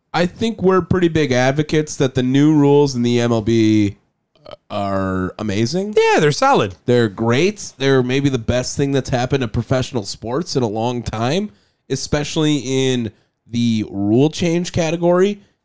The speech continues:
Speaker 1: They absolutely nailed it, hit it out of the park. Um,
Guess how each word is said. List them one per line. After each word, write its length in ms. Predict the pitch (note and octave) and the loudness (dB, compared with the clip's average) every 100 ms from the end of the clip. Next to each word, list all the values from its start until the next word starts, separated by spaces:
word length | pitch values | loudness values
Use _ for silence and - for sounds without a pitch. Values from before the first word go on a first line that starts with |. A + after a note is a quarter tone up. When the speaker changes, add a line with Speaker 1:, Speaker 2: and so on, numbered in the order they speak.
| - | -8
Speaker 1:
They 500 | A#2+ B2 A#2 A2+ - - | -4 -2 -2 -2 -6 -8
absolutely 640 | B2+ B2+ - C3 G#2+ A#2+ | -6 -6 -4 -4 -4 -6
nailed 320 | G#2+ A#2 C3+ | -4 -4 -2
it, 140 | E3 D#3+ | -2 -2
hit 120 | A#2+ | -4
it 60 | |
out 140 | A#2 A2 | -2 -2
of 60 | |
the 60 | G#2 | -2
park. 380 | - B2 F3 - _ _ _ _ | -2 -2 -2 -8 _ _ _ _
Um, 560 | C#3 D3+ D#3 D3+ D3 | -2 0 2 2 0